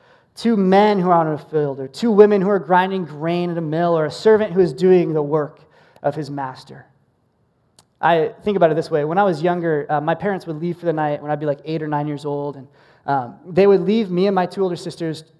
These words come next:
in the house to do our homework and to do, to do some chores. You ever give your kids chores to do? Say, "I'll be back around nine. Make sure the dishes are put away, the laundry's done, and your bed is, is, is ready. You're like, you got that thing made." And so my parents would leave, and I would go, uh,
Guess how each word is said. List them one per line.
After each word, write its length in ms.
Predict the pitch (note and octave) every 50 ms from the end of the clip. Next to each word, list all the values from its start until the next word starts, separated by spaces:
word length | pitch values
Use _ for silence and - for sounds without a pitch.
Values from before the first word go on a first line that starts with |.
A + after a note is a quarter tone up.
| _ _ -
in 120 | E3+ F3
the 80 | G#3+ F#3+
house 320 | F3+ F#3 F#3 F3+ F3 F3
to 100 | - E3
do 120 | E3 F#3
our 100 | F#3+ F3+
homework 500 | D#3+ - F3+ F#3+ F#3 F#3 F#3 F#3 F3+ F3+
and 100 | F#3 D#3+
to 60 | E3 F3
do, 80 | E3
to 140 | D#3+ - E3+
do 260 | D3 D3+ F3 E3 F3
some 140 | D#3+ - D#3
chores. 600 | - - - F3+ D#3+ C#3 - - - - - _ _ _ _ _ _ _ _ _
You 60 | - A3
ever 100 | G3+ G3
give 140 | G3 F#3+
your 80 | F#3+ F3+
kids 220 | - G3+ F3+ G3
chores 520 | - - - F3+ F3 F3+ F3+ F3 - - - _ _ _ _ _ _ _ _ _
to 80 | E3
do? 160 | E3 F#3 F#3 - - _ _ _ _ _ _ _ _ _
Say, 100 | - -
"I'll 120 | D3+ F#3 G#3+
be 60 | A3+
back 300 | F#3 G#3+ G#3 B3 B3 -
around 300 | C#4+ C4 B3 A#3 A#3+ A3+
nine. 320 | G3+ F3+ F3+ G3 G#3 A3 - - _ _ _ _ _ _ _ _ _ _ _
Make 200 | - F3 F#3 F#3
sure 100 | F#3 G3
the 140 | E3+ D#3+ D3 - _ -
dishes 200 | - A#3 A3 A#3+
are 80 | A#3
put 180 | A#3 - B3 B3
away, 240 | A#3+ A#3+ A#3+ A#3+ A3+
the 100 | F#3 D#3+
laundry's 400 | D#3 F3+ G#3 A3+ G#3+ A3 A3+ F#3
done, 300 | A#3+ A#3 A3+ A3+ A3+ A#3+
and 220 | - E3+ E3+ E3+
your 100 | D#3+ D#3+
bed 260 | D#3 C#3+ E3 D#3+ D#3+ D#3
is, 100 | D3+ - - _ _ -
is, 220 | E3 E3 D3+ C#3 -
is 220 | - E3 D3 C3+
ready. 320 | C3+ C#3 D3+ D3+ C#3+ C3+ - - -
You're 120 | C#3+ C#3 C#3
like, 140 | D3 C#3+ -
you 140 | C#3 C3+
got 200 | C3 - C#3+ C#3+
that 140 | D3 C#3+ D3
thing 140 | - D3 C#3
made." 160 | C#3 B2 B2+ _ _ _ _ _ _ _ _ _ _ _ _ -
And 140 | - A3 A3
so 160 | A3 - B3+
my 120 | A#3 A#3 A#3
parents 300 | - C#4 D4 C#4+ C4 -
would 100 | - G3+
leave, 280 | G#3 A#3+ C4 C4+ G3+
and 140 | A#3 G#3+ G3+
I 100 | F3+ G3
would 180 | G#3+ A3 F#3 F3
go, 360 | G#3 G#3+ A3 G#3+ G#3+ A3 G#3+
uh, 400 | - F#3+ F#3 F3 E3+ E3 D#3+ D3+